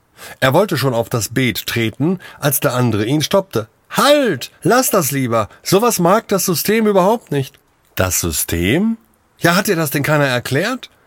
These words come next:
Warte mal, ich komme rüber.“ Der Nachbar marschierte über seinen Rasen und die Platten seines Vorgartens, ging zum Hauptweg und betrat von dort aus die Parzelle von Paul.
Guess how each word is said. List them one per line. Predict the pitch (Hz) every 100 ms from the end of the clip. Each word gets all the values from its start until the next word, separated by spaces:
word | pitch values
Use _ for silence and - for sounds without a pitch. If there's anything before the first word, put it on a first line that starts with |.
| _ -
Warte | - 226 160
mal, | 110 113
ich | 156
komme | 247 220
rüber.“ | 202 147 113 - _ _ _ _ -
Der | 120
Nachbar | 135 131 - 147 160
marschierte | 131 117 - 139 127 120
über | 110
seinen | 98 104 104 98
Rasen | 95 95 95 90 95 92 -
und | - 123
die | 127
Platten | - 151 147 117 98
seines | 90 87 82 -
Vorgartens, | 110 101 110 113 - 135 120 - - -
ging | 185 190
zum | - 143
Hauptweg | 127 135 - - 117 120 -
und | 127 -
betrat | 131 117 107
von | - 117 110
dort | 101 98 95
aus | 92 90 87 -
die | 104
Parzelle | - 113 - - 85 80
von | - 104 113
Paul. | - 107 82 80